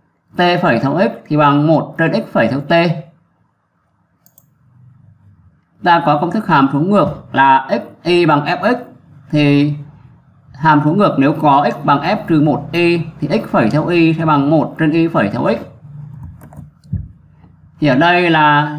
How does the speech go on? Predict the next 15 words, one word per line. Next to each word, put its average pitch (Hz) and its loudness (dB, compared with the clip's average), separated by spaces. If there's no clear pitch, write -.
đạo 156 2
hàm 143 0
của 143 0
t - -8
theo 165 0
x, - 0
t - -2
phẩy 120 2
theo 143 0
x 233 0
thì 143 0
bằng 143 2
một 156 0
trên 160 0
x 208 -2